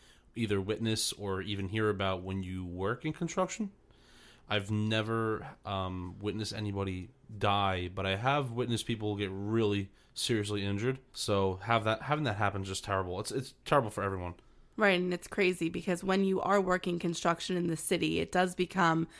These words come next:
Speaker 2: really dangerous and really complicated because you are working either in tunnels, in holes, or with,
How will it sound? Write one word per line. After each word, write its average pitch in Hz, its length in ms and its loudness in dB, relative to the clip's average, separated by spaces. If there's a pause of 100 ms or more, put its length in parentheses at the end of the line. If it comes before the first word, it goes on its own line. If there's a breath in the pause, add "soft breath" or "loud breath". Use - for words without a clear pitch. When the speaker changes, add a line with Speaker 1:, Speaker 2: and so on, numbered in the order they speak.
(260 loud breath)
Speaker 2:
really 196 280 6
dangerous 170 560 2
and 175 80 0
really 170 200 2
complicated 165 760 -2
because 175 320 -2
you 196 120 2
are 240 120 6
working 170 600 2
either 165 500 2 (460 loud breath)
in 208 220 4
tunnels, 180 520 0
in 185 160 2
holes, 170 540 2
or 180 360 2 (100)
with, 196 220 2